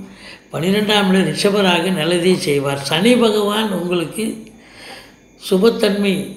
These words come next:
பெற்றால், அசுபத்தன்மை பெற்றாலும் ஏழு மாத காலத்திற்கு குருவோடு இருக்கும்பொழுது எந்த பிரச்சனையும் இல்லா-, இருக்காது.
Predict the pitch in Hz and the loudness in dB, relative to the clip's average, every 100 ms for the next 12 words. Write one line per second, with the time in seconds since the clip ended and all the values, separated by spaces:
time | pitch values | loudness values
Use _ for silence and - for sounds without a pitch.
0 | - 175 165 202 190 185 156 151 220 233 | -8 -8 -2 2 4 4 2 2 4 4
1 | 233 202 196 190 180 - 196 190 202 202 | 2 0 0 0 -2 0 2 4 2 -2
2 | 160 185 208 202 190 180 165 180 208 196 | -2 0 0 0 0 0 0 0 0 0
3 | 185 175 151 165 202 233 220 214 220 220 | -4 -4 -4 0 2 4 4 2 2 2
4 | 190 190 208 196 190 185 190 170 185 185 | 2 2 0 2 2 2 0 -2 -4 -4
5 | 165 160 190 196 185 170 165 160 160 165 | -6 0 2 2 2 2 2 2 2 0
6 | 160 165 156 190 | -2 -2 0 -4